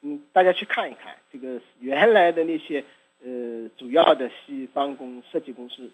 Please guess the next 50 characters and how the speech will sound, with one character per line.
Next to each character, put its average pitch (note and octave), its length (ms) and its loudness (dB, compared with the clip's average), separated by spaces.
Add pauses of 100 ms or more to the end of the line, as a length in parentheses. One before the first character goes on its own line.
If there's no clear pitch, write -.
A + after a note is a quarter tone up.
都， F#3 400 0
都 F#3+ 180 -6
已 C#3 60 -6
经 C3 120 -12
歇 G3+ 200 -18
业 A3 160 0
了。 G2+ 180 -6 (540)
那 C#3 80 -18
么 C3 420 -2 (140)
我 A#2+ 100 -8
们 B2+ 120 -12
中 A#3 220 0
国 D#3+ 160 -2
的 B2+ 120 -6
设 E3+ 120 -10
计 C#3+ 120 -12
公 C#3+ 160 -10
司 D3 120 -14
和 B2 180 -12
船 - 420 -4
厂 - 240 -18
的 G#2+ 180 -18
设 C#3+ 60 -12
计 C#3 160 -12
院 E3 260 0
所 E2 220 -20 (380)
都 D3 140 0
在 C3 240 0
这 A#2+ 120 -12
些 A#2 180 -10
领 F#2+ 120 -14 (100)
域 A#2+ 120 -12
里 G#2 220 -18
面 G2+ 180 -20 (180)
成 A#2+ 220 -18
为 G#2+ 140 -14
了 F#2 180 -20 (460)
主 A2+ 80 -20 (160)
要 A#2 220 -2
的 F#2 180 -18 (160)
这 - 80 -20
个， E2+ 160 -20 (580)
这 A2+ 80 -18
个， F2+ 160 -20 (300)
这 F#2+ 60 -20
个， E2+ 80 -20 (540)
呃， F2+ 40 -20 (540)
为 B2 140 -8
了 A#2+ 100 -6
主-， B2+ 100 -20